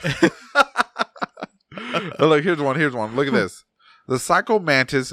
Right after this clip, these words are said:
Speaker 2: Metal Gear Solid figure. Right there. Number one. See the picture?
Speaker 1: Yeah, that's pretty cool.
Speaker 2: Guess
Speaker 1: But
Speaker 2: how, how
Speaker 1: <laughs>
Speaker 2: much? How much is that, man?
Speaker 1: Oh. Oh. For a little statue that you just look at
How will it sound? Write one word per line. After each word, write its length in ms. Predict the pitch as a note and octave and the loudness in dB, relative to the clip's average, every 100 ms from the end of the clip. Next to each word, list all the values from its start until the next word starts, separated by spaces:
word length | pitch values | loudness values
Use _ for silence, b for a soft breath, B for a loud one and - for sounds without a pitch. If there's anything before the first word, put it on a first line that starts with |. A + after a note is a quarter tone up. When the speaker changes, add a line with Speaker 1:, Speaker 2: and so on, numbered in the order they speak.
| - | -12
Speaker 2:
Metal 340 | G#2+ C3 D#3 D#3 | -2 0 0 0
Gear 240 | B2+ C3 | 2 2
Solid 380 | - A#2 A#2 A2 | 2 2 2 0
figure. 540 | - G#2 F2 D2+ - _ _ _ _ _ _ _ _ _ _ _ - - _ _ _ _ _ - - _ _ _ _ - - | -2 -4 -4 -12 -16 _ _ _ _ _ _ _ _ _ _ _ -20 -20 _ _ _ _ _ -20 -20 _ _ _ _ -14 0
Right 200 | G#2 G2+ | 0 2
there. 240 | F#2+ E2 - - | 0 -2 -6 -6
Number 280 | G#2 G#2+ | -4 -2
one. 380 | G#2+ A2+ C3+ C#3 | 0 0 0 -4
See 160 | - A2+ | -6 -4
the 80 | G#2 | -4
picture? 440 | C#3 - E3 E3 - - | -6 -2 -4 -4 -16 -8
Speaker 1:
Yeah, 60 | D3 | -6
that's 180 | A#3 - | -6 -4
pretty 220 | A3+ E3 | -4 -4
cool. 440 | - G3 A#3 G#3+ - | -2 -2 -2 -4 -2
Speaker 2:
Guess 180 | B2 A2+ | 0 0
Speaker 1:
But 160 | B2 - _ | -2 -8 _
Speaker 2:
how, 60 | F#3 | 0
how 100 | - | 2
Speaker 1:
<laughs> 100 | C#4+ | 4
Speaker 2:
much? 220 | - - | 2 -4
How 160 | - D3+ | 0 2
much 160 | D#3+ D3 | 2 0
is 100 | A#2+ | 2
that, 260 | G#2+ D4 | 4 4
man? 100 | G2+ F#3+ | 2 -2
Speaker 1:
Oh. 260 | D#3+ B2 _ _ _ _ _ - | -4 -6 _ _ _ _ _ 0
Oh. 460 | C#4 D4 G3 - - B B B B B B _ | 4 6 4 0 -10 B B B B B B _
For 380 | - F3+ E3 - | 0 2 2 2
a 140 | D3 | 0
little 340 | D#3 G3 A#3+ | 2 2 0
statue 800 | - - G3+ G#3 A3 - C#3+ B2+ | -6 -2 0 2 0 -2 -2 -2
that 240 | A#2+ A#2+ - | -4 -8 -8
you 60 | C#3 | -4
just 240 | D#3 B2+ | -4 0
look 320 | C3+ F3+ - | 2 2 2
at 300 | A#2+ A2 - | 0 2 -2